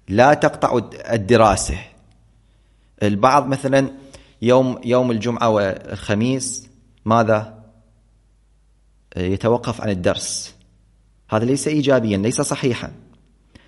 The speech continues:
طالب العلم لا بد أن يواظب ويلازم الدرس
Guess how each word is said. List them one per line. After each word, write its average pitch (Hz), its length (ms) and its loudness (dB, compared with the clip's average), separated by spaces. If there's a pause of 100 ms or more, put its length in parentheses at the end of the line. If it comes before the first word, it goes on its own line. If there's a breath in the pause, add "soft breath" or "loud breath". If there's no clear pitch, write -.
(140 soft breath)
طالب 110 340 4
العلم 147 340 2
لا 127 120 6
بد 135 240 2
أن 139 140 2
يواظب 123 560 4 (200)
ويلازم 127 720 4
الدرس - 680 -6